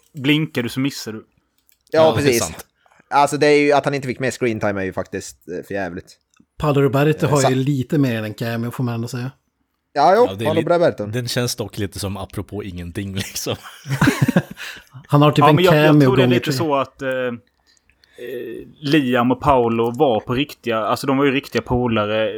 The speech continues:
Speaker 1: i och med
Speaker 3: Mm.
Speaker 1: Stockholmsnatt och tillhörde de här Kungen av Kungsan-gänget och
Speaker 4: Just det.
Speaker 1: ja. Likadant den här, eh,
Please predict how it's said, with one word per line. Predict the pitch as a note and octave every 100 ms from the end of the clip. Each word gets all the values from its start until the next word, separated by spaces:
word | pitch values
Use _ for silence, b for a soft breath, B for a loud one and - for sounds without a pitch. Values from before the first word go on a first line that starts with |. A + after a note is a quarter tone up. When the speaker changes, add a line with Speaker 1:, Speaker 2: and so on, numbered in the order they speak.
| - -
Speaker 1:
i | C#3 A#2+
och |
med | B2 G2+
Speaker 3:
Mm. | G2
Speaker 1:
Stockholmsnatt | F#2+ A#2 A2 B2 G#2+ A#2+
och | -
tillhörde | B2 A2+ A2+
de | A#2
här | B2
Kungen | A#2 C3 A#2 A2+
av |
Kungsan-gänget | A2 B2 A#2 - A2 A2 A2 A2 G#2+ -
och | A2 G#2+ G#2+ G#2 _ -
Speaker 4:
Just | - G#2+ -
det. | _ _ -
Speaker 1:
ja. | A#2 F#2 - _ _ _ _ _ _ b b b b b b
Likadant | C3+ D3+ D#3 D3 C#3
den | C#3
här, | C#3 C3 B2+
eh, | B2+